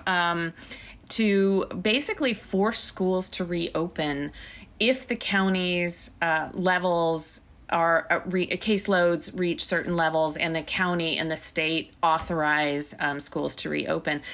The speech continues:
And at that point, school, as starting on March first, so it's not immediate, um, if it passes starting on March first, schools would have two weeks to reopen once county and state officials say they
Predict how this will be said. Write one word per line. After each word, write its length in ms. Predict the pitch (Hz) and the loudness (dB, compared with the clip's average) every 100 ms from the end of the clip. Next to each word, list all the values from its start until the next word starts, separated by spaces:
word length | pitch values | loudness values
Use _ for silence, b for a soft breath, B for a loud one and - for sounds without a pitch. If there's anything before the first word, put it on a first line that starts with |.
| B B B | B B B
And 160 | 190 | 0
at 140 | 185 190 | 0 2
that 260 | 196 196 | 2 0
point, 340 | - 262 208 165 | 0 2 2 0
school, 340 | - 190 185 | -4 0 0
as 220 | - 180 | 2 0
starting 420 | - - 214 220 202 | -2 2 4 4 2
on 140 | 185 | 2
March 300 | 175 170 - | 2 0 -2
first, 440 | 156 131 170 - | -2 0 0 -2
so 80 | 175 | -2
it's 120 | 160 180 | -2 2
not 180 | 180 | 2
immediate, 520 | 233 208 147 135 156 - B B B - - | 2 2 2 2 0 -2 B B B -10 2
um, 280 | 175 165 - | 4 2 0
if 160 | 202 214 | -2 0
it 120 | - | -2
passes 600 | - 262 285 262 175 165 | -2 -2 -2 0 0 0
starting 340 | - 165 160 156 | 2 2 2 0
on 140 | 156 | 0
March 300 | 156 143 - | 0 0 -4
first, 480 | - 160 147 - - B B | 0 2 2 -2 -6 B B
schools 340 | - 214 196 | -2 2 2
would 120 | 202 | 2
have 200 | 196 180 - | 0 -2 -2
two 220 | - 233 | 0 0
weeks 500 | 196 202 - - - - - | 2 0 -2 -2 -4 -6 -6
to 140 | 196 | -4
reopen 720 | 175 175 - 175 175 165 156 151 | 0 0 2 0 0 -2 -2 0
once 540 | 165 165 - - - - | 0 0 -2 -4 -4 -8
county 540 | - 160 156 156 156 | -4 -2 -2 -2 -4
and 160 | - 147 | -4 -4
state 160 | 156 151 | -4 -4
officials 380 | - - 147 - | -4 -4 -4 -2
say 220 | 143 131 | -2 -2
they 240 | 139 139 | -2 -2